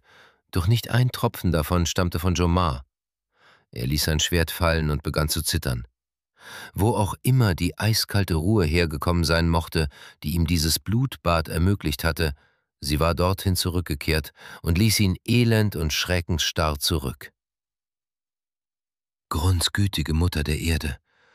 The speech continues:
ich habe soeben zwanzig Männer getötet“, dachte er, ohne die Worte wirklich begreifen zu können oder zu wollen.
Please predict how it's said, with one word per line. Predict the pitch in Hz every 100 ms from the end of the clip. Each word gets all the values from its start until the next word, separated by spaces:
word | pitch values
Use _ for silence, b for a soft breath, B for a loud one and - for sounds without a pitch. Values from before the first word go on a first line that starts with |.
| b b -
ich | 85
habe | 110 104
soeben | 90 95 107 101
zwanzig | 87 - 113 110 107 92
Männer | 104 107 98
getötet“, | 76 73 87 78 76 - -
dachte | - 71 -
er, | - 78 71 - B B B
ohne | 107 131 120
die | 90 76
Worte | 95 95 87
wirklich | 95 101 -
begreifen | 82 87 98 -
zu | 90 78
können | - 92 90 78
oder | 73 76
zu | - 76
wollen. | 82 73 62